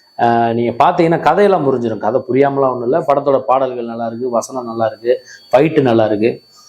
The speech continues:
அப்புறம் வந்து பாத்தீங்கன்னா, படம் overall-ஆ எப்படி இருக்குதுன்னு கேட்டீங்கன்னா, நெட் இருந்து உங்களுக்கு YouTube-ல ஏதாவது படம் பார்க்கணும், ஜாலியா ஏதாவது கலாய்க்கணும் அப்படிங்கிற மாதிரி நோக்கத்தோட இந்த படத்தை நீங்க பாத்தீங்கன்னா, உங்களுக்கு வந்து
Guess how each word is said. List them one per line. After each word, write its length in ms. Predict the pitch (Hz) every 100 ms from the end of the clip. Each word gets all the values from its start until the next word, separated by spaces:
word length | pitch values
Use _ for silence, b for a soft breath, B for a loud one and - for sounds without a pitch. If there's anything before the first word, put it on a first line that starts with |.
| b
அப்புறம் 320 | 120 135 143
வந்து 80 | 165
பாத்தீங்கன்னா, 440 | 147 135 139 156
படம் 200 | - 156
overall-ஆ 420 | 160 151 170 165 160
எப்படி 240 | 139 147
இருக்குதுன்னு 380 | 131 135 135 131
கேட்டீங்கன்னா, 640 | 127 127 151 160 147 135 123
நெட் 240 | 120 131 -
இருந்து 460 | 190 165 156 190 190 B B -
உங்களுக்கு 320 | 131 135 156
YouTube-ல 260 | 165 143 139
ஏதாவது 240 | 131 147
படம் 200 | 127 135
பார்க்கணும், 340 | 131 120 127
ஜாலியா 280 | 127 127 139
ஏதாவது 360 | 131 123 131 127 123
கலாய்க்கணும் 540 | 131 - 117 113 101 - _ _ -
அப்படிங்கிற 340 | 139 143 143
மாதிரி 320 | 143 175 170
நோக்கத்தோட 440 | 151 156 151 156 151
இந்த 120 | 135
படத்தை 280 | 123 131 131
நீங்க 220 | 123 113 -
பாத்தீங்கன்னா, 440 | 135 156 156 165 233
உங்களுக்கு 300 | 170 139 131
வந்து 200 | 143